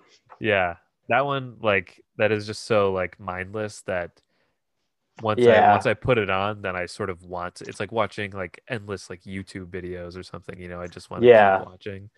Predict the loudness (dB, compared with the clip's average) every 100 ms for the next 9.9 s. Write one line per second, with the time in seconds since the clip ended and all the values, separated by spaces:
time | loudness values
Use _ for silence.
0 | _ _ _ _ -12 -8 -2 -2 -2 -6
1 | -12 -20 _ _ _ _ _ _ _ 2
2 | 4 6 4 2 0 0 0 0 -2 -2
3 | -2 _ -8 -4 -2 -4 -6 -10 _ _
4 | _ _ _ _ _ _ -6 -4 -4 -2
5 | 4 6 6 10 12 12 10 12 12 10
6 | 6 0 0 2 0 -2 -8 _ _ _
7 | 0 2 2 0 0 2 2 -2 -4 2
8 | 2 4 2 2 0 -4 -4 -6 -6 -6
9 | -10 -14 -10 -8 -6 -10 -14 -20